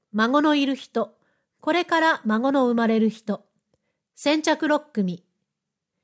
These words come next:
申し込み、十二月一日水曜から電話で。トピックス。オンライン子育てお話会。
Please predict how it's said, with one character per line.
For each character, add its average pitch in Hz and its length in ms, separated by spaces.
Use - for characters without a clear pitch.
申 294 200
し - 120
込 302 140
み、 269 260
十 277 220
二 349 120
月 339 240
一 320 80
日 320 220
水 302 340
曜 302 180
か 202 140
ら 175 180
電 208 300
話 220 160
で。 - 200
ト 370 100
ピ 359 120
ッ 349 140
ク - 60
ス。 - 280
オ 262 120
ン 339 120
ラ 349 120
イ 349 120
ン 330 80
子 349 100
育 285 300
て 196 260
お 180 60
話 262 400
会。 170 260